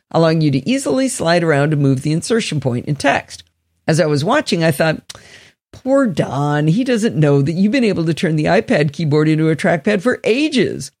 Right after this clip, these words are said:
All you have to do is use two fingers on the keyboard anywhere, and it suddenly turns into a trackpad. You don't have to be on the space bar like he thought."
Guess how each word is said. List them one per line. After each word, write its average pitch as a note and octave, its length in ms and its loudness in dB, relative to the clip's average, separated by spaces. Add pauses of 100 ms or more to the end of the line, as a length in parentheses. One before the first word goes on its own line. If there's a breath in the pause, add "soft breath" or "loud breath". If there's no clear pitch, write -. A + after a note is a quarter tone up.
(280)
All F3 80 2
you B3 80 0
have C#4+ 140 -4
to C4 100 -4
do B3 180 0
is A3+ 140 -2
use B2 160 -2
two A#3+ 200 -4
fingers G#3 360 0
on C#3+ 80 2
the C3+ 80 0
keyboard F#3 420 0
anywhere, D#3+ 520 2 (260 loud breath)
and C#4+ 100 -2
it D#4+ 120 0
suddenly D#3+ 340 0
turns C3 300 0
into D3+ 160 2
a G#3 40 2
trackpad. G3+ 600 -2 (320)
You D4 80 -6
don't C#4 160 0
have C4+ 260 0
to - 60 -6
be D#3+ 140 0
on D3 80 2
the D#3+ 80 0
space A#3+ 400 -2
bar A#2+ 240 0
like E3+ 180 0
he G#3+ 140 -2
thought." - 400 -2